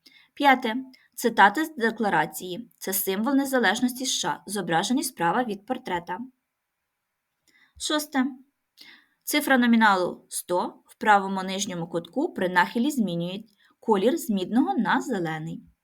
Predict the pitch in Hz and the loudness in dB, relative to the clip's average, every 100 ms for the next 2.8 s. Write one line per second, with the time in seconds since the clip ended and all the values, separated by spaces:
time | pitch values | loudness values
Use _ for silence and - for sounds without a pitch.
0 | _ _ _ _ _ - - - 254 240 | _ _ _ _ _ -20 -8 0 0 0
1 | 214 180 - 170 254 339 339 190 180 - | -2 -4 0 0 2 -2 -4 -6 -6 -6
2 | 151 160 190 214 - 175 156 - | -6 -6 -8 -6 -4 -4 -8 -14